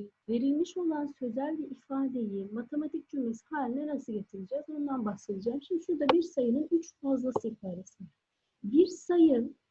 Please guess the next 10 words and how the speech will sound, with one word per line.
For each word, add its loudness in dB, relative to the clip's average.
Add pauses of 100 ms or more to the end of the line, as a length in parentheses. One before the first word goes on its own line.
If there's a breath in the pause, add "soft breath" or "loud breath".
(480)
sayı 2
bilinmediği 8
için 2
buna 6
x 0
dedik 2 (120)
biz. -6 (360)
Fazla 2
kelimesi 2 (840)
matematikte 2